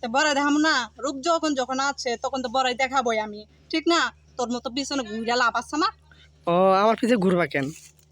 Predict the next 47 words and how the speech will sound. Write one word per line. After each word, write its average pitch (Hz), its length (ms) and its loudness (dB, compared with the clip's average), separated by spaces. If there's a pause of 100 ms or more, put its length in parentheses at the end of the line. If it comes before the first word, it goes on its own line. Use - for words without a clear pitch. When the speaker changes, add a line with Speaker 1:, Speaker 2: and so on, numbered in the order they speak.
(160)
Speaker 2:
আমার 190 200 0
কি 208 200 2
নাই? 160 240 0 (460)
Speaker 1:
তোর 254 140 -10
কি 262 220 -2
আছে? 247 380 -4 (320)
তোর 240 100 -8
কি 330 180 0
ইচ্ছু - 260 -6
নাই? 220 260 -6
Speaker 2:
তোমার 202 180 2
কি 233 180 0
লাগবে 220 280 4
আমার 202 180 4
Speaker 1:
তোর 202 140 4
Speaker 2:
কও? 214 60 4
Speaker 1:
সব 262 60 0 (120)
কিছু 330 220 -6 (1200)
খাই 302 240 0
আমি 302 160 0
শেষ 277 220 -2
করে 294 100 0
লাইছি 311 260 -4
না, 330 100 0 (160)
এখন 240 160 -4
আমার 240 180 -4
পিছে 240 160 -16
দিতে 233 220 -8
আইস 220 200 -6
না, 208 120 -12
যা। 202 100 -10
Speaker 2:
তোমার 220 180 2
কি 247 180 2
লাগবে 240 260 4
আমার 214 160 2
কও? 160 260 2 (280)
Speaker 1:
কি 330 120 2
আছে 277 240 -2
তুই 240 120 -12
কি 269 120 -6
দিতে 247 180 -6
পারবি? 214 160 -6
Speaker 2:
আমার 190 120 2
সবই 220 320 4
আছে, 180 200 2
কি 214 140 2
নাই? 165 260 2